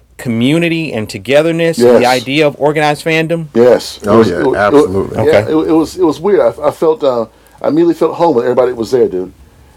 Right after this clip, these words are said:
Speaker 2: Any artist was in a
Speaker 1: Yeah.
Speaker 2: portfolio with, I mean, I, when I was standing in front of her and back of them, we all knew what we were doing. We all, we all had a sense of camaraderie. We were all trying to see each other go, go through and, and give each other tips and, and promote, and promote things.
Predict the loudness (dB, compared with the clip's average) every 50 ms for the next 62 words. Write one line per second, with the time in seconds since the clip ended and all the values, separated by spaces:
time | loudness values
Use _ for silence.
0 | _ -6 -2 0 0 2 2 2 0 0 -4 -6 -4 -2 -2 0 0 2 2 2
1 | 2 2 2 2 2 0 -2 -4 -8 -4 0 0 0 0 -2 -10 -8 -6 -4 -2
2 | 0 0 -2 -2 -2 0 2 2 2 2 0 -2 -2 -2 0 0 0 0 2 2
3 | 0 0 0 0 0 0 0 0 0 -2 -6 -4 -2 -2 0 2 2 0 0 0
4 | -2 -2 -4 -4 -2 -2 -2 0 0 0 0 0 0 -2 -6 -10 -14 -6 -2 0
5 | 0 0 0 0 0 0 0 0 -2 -6 -8 -10 -14 -10 -6 -4 0 0 2 2
6 | 2 0 -2 -4 -4 -2 0 2 2 0 0 -4 -8 -6 -6 -8 -8 -6 -4 -4
7 | -4 -4 -6 -6 -6 -4 0 2 2 0 0 0 -4 -2 0 0 0 0 -2 -8
8 | -16 -20 -20 -20 -20 -20 -8 -2 -2 0 0 0 0 0 0 0 0 0 0 0
9 | -2 -4 -6 -6 -6 -6 -8 -8 -4 -2 -2 -2 -2 -4 -8 -12 -10 -10 -8 -4
10 | -2 0 0 0 0 -2 -2 -2 -2 -4 -8